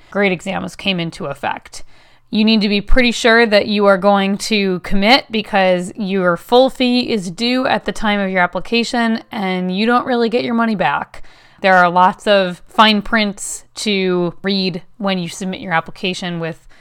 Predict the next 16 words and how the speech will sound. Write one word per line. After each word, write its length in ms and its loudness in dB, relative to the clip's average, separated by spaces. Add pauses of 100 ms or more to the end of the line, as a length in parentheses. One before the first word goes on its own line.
(300)
how 260 4
they 160 0
will 160 -2
not 200 -4
give 140 -10
you 100 -8
your 160 -10
money 220 -12
back. 580 2 (460)
And 600 2 (400)
now 460 4
the 260 -2
grade 280 -2
exams 460 -2
essentially 680 0
took 480 -4